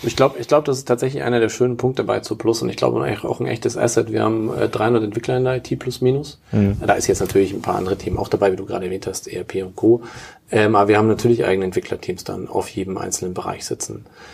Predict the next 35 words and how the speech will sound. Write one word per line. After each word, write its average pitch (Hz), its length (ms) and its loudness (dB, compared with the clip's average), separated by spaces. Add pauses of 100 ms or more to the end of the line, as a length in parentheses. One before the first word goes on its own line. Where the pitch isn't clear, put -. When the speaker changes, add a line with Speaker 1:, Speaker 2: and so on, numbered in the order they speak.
(220)
Speaker 1:
ähm, 98 540 2 (120)
in 95 120 -4
den 92 80 2
entsprechenden 92 400 -4
Größen. - 220 -2
Aber 117 100 4
insgesamt 131 380 4
dreihundert 117 260 6
Entwickler 120 320 2
und 110 80 0
ich 107 100 -2
glaub, 127 180 2
das 120 140 0
ist 123 140 -4
ein 127 60 -2
echtes 123 340 -2
Asset, 123 400 0 (560)
ähm, 107 720 2 (100)
weil 110 460 -4
wir 113 60 -2
schon 135 180 -2
Speaker 2:
Hier 165 60 4
Speaker 1:
in - 20 6
der 170 80 8
Speaker 2:
in - 60 4
Speaker 1:
La- 120 80 4
Speaker 2:
München? 226 260 0 (500)
Speaker 1:
Nee, 135 180 6
nicht 123 140 2
nur 117 120 4
in 107 80 2
München. 101 260 -4
Wir 101 80 -2
sind 117 220 0
ja, 110 300 4